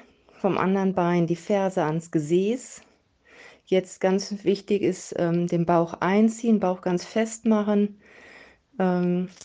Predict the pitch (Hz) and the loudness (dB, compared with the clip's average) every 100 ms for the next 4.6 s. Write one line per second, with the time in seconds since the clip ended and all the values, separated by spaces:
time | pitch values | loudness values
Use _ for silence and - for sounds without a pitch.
0 | _ 170 - - 185 202 220 208 190 185 | _ -14 -14 -6 -2 0 0 0 0 0
1 | 165 165 180 160 151 170 202 233 233 - | -2 -4 -2 -2 0 2 4 4 0 -16
2 | - 180 180 175 170 214 240 208 185 - | -6 0 2 2 0 -2 0 -2 -4 -6
3 | 196 190 190 180 - _ 180 180 196 226 | 0 2 2 -2 -8 _ 0 2 2 0
4 | 220 214 208 214 208 208 | 2 2 2 2 2 0